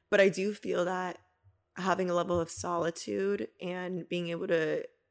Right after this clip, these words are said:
shut off the world and your distractions is important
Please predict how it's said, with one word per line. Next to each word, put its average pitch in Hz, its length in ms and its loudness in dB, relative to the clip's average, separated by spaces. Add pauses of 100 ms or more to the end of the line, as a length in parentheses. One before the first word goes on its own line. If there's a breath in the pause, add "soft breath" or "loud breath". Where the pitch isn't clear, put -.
(380)
shut - 400 2
off 175 500 -4
the 175 120 -2
world 160 720 0
and 151 100 -8
your 147 100 -6
distractions 185 800 -6
is 185 180 -6
important 185 840 -4